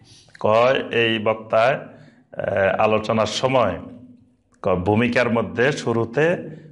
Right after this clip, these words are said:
কোরআনের আয়াত তেলাওয়াত করছে, বিসমিল্লাহ পড়ে নাই, এটা হলো ভুল। কোন ভুল? মানে ওই যে "ইন্নাল হামদালিল্লাহ নাহমাদুহু ওয়া নাস্তাঈনুহু ওয়া নাস্তাগফিরুহু", এখানে আসি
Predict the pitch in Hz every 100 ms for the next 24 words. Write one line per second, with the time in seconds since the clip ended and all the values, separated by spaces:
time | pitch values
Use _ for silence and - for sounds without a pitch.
0 | - 110 104 107 - 107 107 107 120 110
1 | 107 107 - - 151 135 117 117 101 98
2 | 92 82 73 69 - - - _ _ _
3 | - - - - - - - - 95 104
4 | 98 92 80 82 71 - - - - -
5 | - 123 123 120 139 175 180 123 123 131
6 | - 120 107 120 120 - - - 117 120
7 | 127 123 120 110 113 113 110 110 104 101
8 | 110 107 107 104 107 101 104 - 104 98
9 | 107 107 107 107 101 95 107 101 95 98
10 | 113 123 123 123 143 156 -